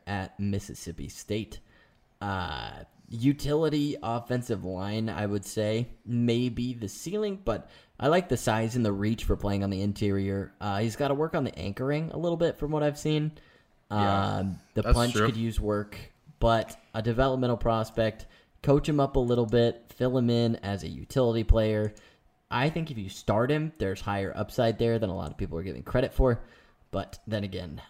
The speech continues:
Speaker 1: I am not an expert. So
Speaker 2: I'm just a man. Um,
Speaker 1: technically.
Speaker 2: all right, you're on the clock with Dallas. They've gone, uh, Wallace, Fotu, Arnett, and Chason.
Speaker 1: Did you just do that from memory?
Speaker 2: Yeah.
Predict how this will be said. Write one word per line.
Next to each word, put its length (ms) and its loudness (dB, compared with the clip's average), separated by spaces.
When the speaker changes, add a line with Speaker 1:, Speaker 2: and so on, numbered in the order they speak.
Speaker 1:
I 340 -6
am 280 -8
not 240 -16
an 60 -16
expert. 340 -16
So 140 -12
Speaker 2:
I'm 160 -8
just 220 -6
a 60 0
man. 260 -6
Um, 340 6
Speaker 1:
technically. 180 -12
Speaker 2:
all 60 4
right, 200 0
you're 180 0
on 140 2
the 80 -10
clock 300 2
with 160 -6
Dallas. 400 -2
They've 260 -4
gone, 420 0
uh, 300 -2
Wallace, 520 6
Fotu, 760 0
Arnett, 440 4
and 140 -12
Chason. 600 -12
Speaker 1:
Did 100 -6
you 60 -2
just 180 -6
do 100 -6
that 260 -2
from 140 -4
memory? 440 -2
Speaker 2:
Yeah. 220 8